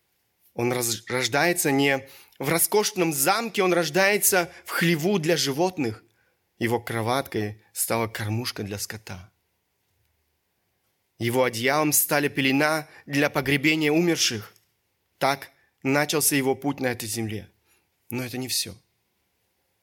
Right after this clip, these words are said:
Это было только начало. Он пришёл с единственной целью: освободить нас от рабства тьмы.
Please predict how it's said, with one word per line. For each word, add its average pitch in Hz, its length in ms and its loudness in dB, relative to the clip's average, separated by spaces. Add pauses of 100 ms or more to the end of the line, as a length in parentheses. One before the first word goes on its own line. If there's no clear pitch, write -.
(260)
Это - 220 -10
было 113 160 0
только 110 260 -4
начало. 104 400 -4 (680)
Он 107 140 -4
пришёл 127 600 -2 (220)
с - 160 -2
единственной 117 560 -2
целью: 95 480 -4 (480)
освободить 107 760 -4
нас 110 460 -6 (1040)
от 110 180 -10
рабства 120 420 -2
тьмы. 107 400 -4